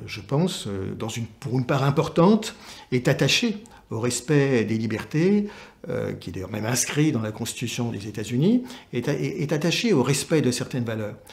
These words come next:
Euh, mais voilà, euh, les puissants,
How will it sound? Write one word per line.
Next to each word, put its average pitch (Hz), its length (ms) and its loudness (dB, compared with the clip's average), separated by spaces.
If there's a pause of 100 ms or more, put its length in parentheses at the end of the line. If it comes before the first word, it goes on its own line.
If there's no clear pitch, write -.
(480)
Euh, 107 440 -2 (520)
mais 151 200 6
voilà, 123 300 4 (160)
euh, 107 320 -4
les 113 140 -2
puissants, 156 800 2